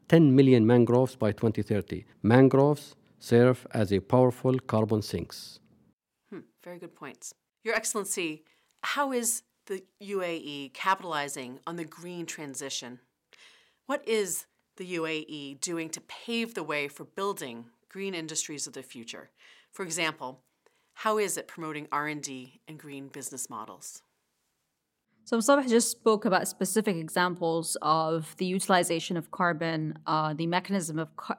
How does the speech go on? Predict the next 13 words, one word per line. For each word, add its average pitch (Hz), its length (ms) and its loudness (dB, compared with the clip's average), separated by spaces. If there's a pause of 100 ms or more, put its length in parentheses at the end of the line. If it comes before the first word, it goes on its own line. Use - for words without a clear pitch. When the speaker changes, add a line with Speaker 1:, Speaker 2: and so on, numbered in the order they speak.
Speaker 3:
capturing 196 580 2
carbon, 160 500 0 (400)
uh, 170 260 4
and 185 200 0
also 196 320 2
looking 185 280 2
at 170 60 0
natural 180 420 2
processes 156 920 -4
that 170 260 0
will 170 320 0
then 175 340 2
enable, 160 760 -4